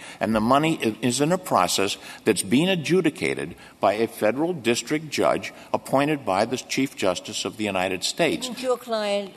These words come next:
Speaker 2: acquiesce in some settlement?
Speaker 1: There was a settlement of one small piece of it that was, that had nothing to do with, at, at no time did my clients relinquish their constitutional claims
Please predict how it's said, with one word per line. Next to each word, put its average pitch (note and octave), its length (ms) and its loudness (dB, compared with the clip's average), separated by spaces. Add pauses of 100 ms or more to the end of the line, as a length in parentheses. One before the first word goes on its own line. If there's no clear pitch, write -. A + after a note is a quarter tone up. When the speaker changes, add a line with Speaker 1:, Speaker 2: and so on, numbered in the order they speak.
(140)
Speaker 2:
acquiesce F3 880 -4 (380)
in D3+ 260 -8
some G#3 640 -6 (300)
settlement? G3+ 680 -4 (380)
Speaker 1:
There B2 100 4
was C#3 400 6
a B2 140 4
settlement C3 720 4
of F2+ 140 4
one C#3 400 4
small B2 440 4 (140)
piece - 320 0
of F2+ 160 0
it F#2 160 2 (360)
that G#2+ 120 4
was, G2+ 360 0
that G2+ 240 4
had G#2 200 4
nothing B2 340 2
to A2 60 2
do A2+ 200 2
with, F#2+ 360 -2
at, G2 200 4
at F#2 160 0
no B2 180 4
time G2 600 2 (260)
did A2+ 120 4
my A2 200 4
clients F2+ 520 2
relinquish G2 580 0
their F2+ 140 -2
constitutional G2+ 920 -2
claims E2+ 520 -2